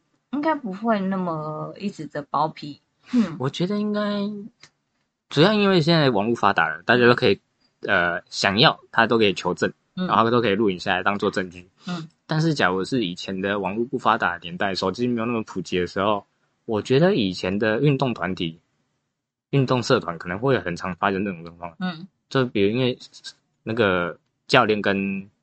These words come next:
Speaker 2: 那个运动员之间的关系也，
Speaker 1: 啊，
Speaker 2: 也常有。
Speaker 1: 你说的是像一些权势上的问题。
Speaker 2: 对，对，对，对，就常会有嘛。像，应该说，就算近年也，好像也，我记得新闻也都有。
Speaker 1: 还是会有啦，就是关系不对等啊。
Speaker 2: 对啊，或者是什么教练不当的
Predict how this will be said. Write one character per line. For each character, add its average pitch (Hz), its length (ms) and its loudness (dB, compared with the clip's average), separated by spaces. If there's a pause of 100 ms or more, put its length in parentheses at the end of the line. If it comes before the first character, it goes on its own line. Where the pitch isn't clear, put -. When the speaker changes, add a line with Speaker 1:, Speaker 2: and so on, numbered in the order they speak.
(720)
Speaker 2:
那 110 120 -4
个 90 460 -2
运 120 120 0
动 110 140 0
员 92 180 0
之 104 120 -4
间 107 120 2
的 98 80 -2
关 90 180 0
系 95 160 -10
也， 90 100 -4
Speaker 1:
啊， 90 160 2
Speaker 2:
也 87 60 2
常 101 220 0
有。 220 80 8
Speaker 1:
你 214 60 4
说 202 40 -2
的 208 120 -4
是 208 140 -8
像 180 280 -6
一 180 60 -14
些 175 140 -6
权 147 280 -12
势 160 200 -8
上 147 180 -12
的 147 100 -20
问 147 140 -10
题。 - 60 -6
Speaker 2:
对， 92 120 -2
对， 87 160 -2
对， 85 180 -4
对， 80 140 -10 (340)
就 107 400 2
常 95 220 -4
会 120 160 2
有 85 100 2
嘛。 78 160 -4
像， 120 300 -2 (480)
应 202 260 -4
该 240 160 2
说， 240 160 2 (160)
就 - 160 2
算 185 200 4
近 165 240 4
年 110 200 2
也， 101 120 -2
好 90 200 0
像 190 200 2
也， 110 80 4
我 80 140 -8
记 202 200 2
得 139 100 6
新 160 200 6
闻 127 160 8
也 - 40 2
都 110 120 8
有。 113 140 6
Speaker 1:
还 - 60 -8
是 - 60 -20
会 - 60 -4
有 - 20 -
啦， 151 120 -10
就 269 120 -8
是 269 60 -4
关 220 200 2
系 214 140 -6
不 175 160 -10
对 160 220 -2
等 - 180 -10 (100)
啊。 - 60 -10
Speaker 2:
对 117 100 2
啊， 95 100 4
或 131 120 4
者 101 120 6
是 110 180 0
什 90 140 -6
么 80 300 -2 (320)
教 113 200 4
练 104 180 0
不 90 160 -2
当 95 240 0
的 78 460 -6